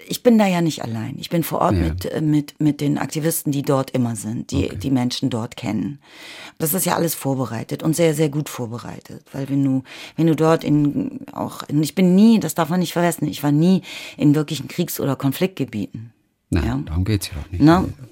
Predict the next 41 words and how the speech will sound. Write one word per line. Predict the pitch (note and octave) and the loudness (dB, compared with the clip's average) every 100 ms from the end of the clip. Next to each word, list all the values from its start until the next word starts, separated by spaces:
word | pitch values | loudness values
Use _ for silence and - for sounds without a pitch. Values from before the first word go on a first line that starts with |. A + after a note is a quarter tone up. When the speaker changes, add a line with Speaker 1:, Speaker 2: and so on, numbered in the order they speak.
| - D3+ | -20 -4
Speaker 1:
na | D3 G#3 | 2 4
ja, | G3+ G3+ | 4 4
gut, | E3+ G3+ | 2 0
da, | E3 | 0
da | D3 - D#3+ D#3+ | 0 -2 0 2
sind | F3+ D3+ | 0 0
ja | C3+ | -2
sehr, | B2+ C#3+ C#3 | 0 0 0
sehr | C#3 | 2
mutige | C3+ D3 D3 C3 | 2 2 0 -2
Leute, | C3 D3 C#3+ C3+ | 0 0 -2 -10
die | B2 | -6
sind | B2+ C#3 | -4 -4
ja | B2+ | -4
dort, | A#2 | -2
Speaker 2:
Hm. | G#2 F#2 | -2 -2
Speaker 1:
dort | A2+ - | -8 -10
vor | - - | -10 -8
Ort. | A#2+ A2+ | -8 -8
Also | - - | -8 -6
auch | B2+ - | -6 -6
großartige | C3+ C3 - C#3 B2 - - - - | -8 -6 -6 -6 -6 -10 -16 -16 -8
Journalisten | - D3 C3+ D#3+ - - A2 | 2 4 4 2 -2 -4 -6
und | G#2+ | -6
Fotografen. | D3 A#2+ A2+ C#3+ C#3+ C3+ G2+ F#2 B2 - | -8 -10 -4 -4 -4 -6 -6 -8 -12 -10
Speaker 2:
Ja. | A#2+ | -6
Speaker 1:
Ne? | A2+ C#3 | -6 -6
Also | C#3 B2 | -8 -10
gerade | B2 B2+ C3+ B2+ - - - | -6 -6 -6 -8 -14 -20 -6
Fotografen | D3+ C3+ C3 D3 C3+ | -4 -2 -2 2 0
habe | B2+ | 0
ich | - | -2
eben | C3 | -2
einige | G2 C3 B2 | -2 -2 -4
kennengelernt | A#2 B2 B2 A#2 A2+ A2+ A2+ A#2 | -6 -6 -4 -6 -8 -8 -12 -14
und, | D3 A#2+ - - _ - | -12 -12 -16 -20 _ -16
ähm, | - - B2+ - | -14 -14 -16 -12
Geschichten | C3 - - C3 | -10 -10 -6 -4
gehört. | A#2 A#2+ - | -4 -6 -8
Das | A#2+ - - - | -12 -12 -20 -20
ist, | - - - | -16 -16 -18